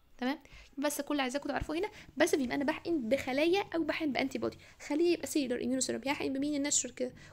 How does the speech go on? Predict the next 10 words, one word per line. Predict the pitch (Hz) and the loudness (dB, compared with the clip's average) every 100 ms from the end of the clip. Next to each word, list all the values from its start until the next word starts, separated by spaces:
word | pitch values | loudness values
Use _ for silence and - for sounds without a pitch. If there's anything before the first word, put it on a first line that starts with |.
| - | -8
وتعرفوا | 285 269 320 | 0 2 2
الناتشرال | 269 302 269 | 2 2 0
كيلر | 254 269 | 2 2
دي | 262 | 2
ممكن | 262 269 | 0 -2
اجيبها | 240 233 226 | -2 0 -2
منين؟ | 226 233 - - - - | -2 -6 -10 -20 -16 -6
طيب | - - - - | -6 -6 -16 -6
هيومورال | 302 277 339 370 269 | 0 4 6 4 2
بقى | 233 262 | 0 -4